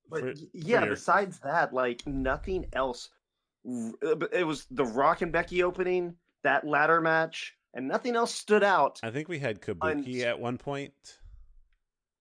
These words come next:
Speaker 1: One point what?
Speaker 2: The Kabuki Warriors were on at one point.
Speaker 1: Yeah. Yeah.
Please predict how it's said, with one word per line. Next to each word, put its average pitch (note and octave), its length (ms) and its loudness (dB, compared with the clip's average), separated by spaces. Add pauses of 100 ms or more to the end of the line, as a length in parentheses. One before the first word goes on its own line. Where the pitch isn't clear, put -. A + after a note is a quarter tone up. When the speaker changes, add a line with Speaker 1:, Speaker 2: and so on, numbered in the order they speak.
(1000)
Speaker 1:
One C#3 180 -4
point B2 240 -4
what? A2 220 -4 (100)
Speaker 2:
The G2+ 120 -4
Kabuki G2+ 400 -8
Warriors B2+ 520 -6
were C3 140 -6
on B2+ 220 -6
at - 80 -12
one C3 120 -10
point. B2+ 640 -12 (380)
Speaker 1:
Yeah. C3+ 460 -2 (720)
Yeah. A2+ 280 -8